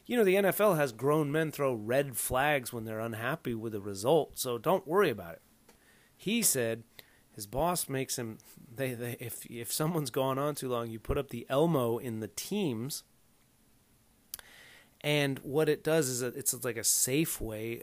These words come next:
of saying Elmo. The con-, it's the contraction or the acronym for not just the Muppet, but enough, let's move on, E L M O. But he was so fired up about how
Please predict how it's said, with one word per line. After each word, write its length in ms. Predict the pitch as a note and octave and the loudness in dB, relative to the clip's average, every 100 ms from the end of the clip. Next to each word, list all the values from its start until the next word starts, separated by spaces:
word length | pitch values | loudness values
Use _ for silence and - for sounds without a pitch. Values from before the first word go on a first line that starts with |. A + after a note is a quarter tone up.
| - | -12
of 160 | A#2+ | -2
saying 600 | - - A#2+ A#2 A2+ A2+ - | 0 2 0 -4 -8 -12 -8
Elmo. 460 | A#2 B2 A2 F#2+ G#2+ | -4 -2 -4 -8 -10
The 200 | G#2 G2+ - | -12 -14 -14
con-, 240 | G#2+ G#2+ | -12 -12
it's 300 | - A2 - | -12 -8 -8
the 140 | - G2+ | -8 -12
contraction 920 | - G#2 - A2+ B2 B2 - G#2 G#2+ | -14 -12 -8 -4 -4 -4 -8 -10 -12
or 120 | G#2+ | -14
the 160 | G2 G#2+ | -14 -8
acronym 500 | B2+ C3 B2 A2+ A2 | -6 -6 -6 -8 -10
for 220 | - G#2 - - - - - _ _ - | -10 -14 -16 -20 -20 -20 -20 _ _ -16
not 160 | G#2 - | -16 -12
just 180 | G2+ | -12
the 80 | - | -8
Muppet, 320 | G#2 B2+ - | -4 -4 -4
but 160 | - A2+ - _ _ _ _ | -8 -10 -12 _ _ _ _
enough, 600 | C3 B2 B2 C3 - - - | -4 -2 2 2 0 -6 -8
let's 460 | A#2 A#2+ - - - | -4 -2 0 -2 -4
move 460 | B2 A#2 A#2 A#2+ - - | -6 -6 -6 -8 -12 -2
on, 340 | D#3+ A#2 E2+ - _ | 0 0 -6 -18 _
E 260 | C#3+ C#3 - | -6 -6 -6
L 260 | B2+ B2 - | -4 -6 -6
M 240 | A#2 A#2+ - | -8 -8 0
O. 280 | - C#3 - - _ _ _ _ _ _ _ _ _ | 2 2 0 -18 _ _ _ _ _ _ _ _ _
But 80 | - | -4
he 80 | C#3+ | -2
was 160 | C#3 - | 0 -2
so 360 | - C#3 D3 | 0 2 0
fired 360 | D3+ D3 C#3 C3+ | 0 0 2 2
up 140 | C3+ | 0
about 220 | A#2+ G#2 | -4 -8
how 120 | F#2+ | -10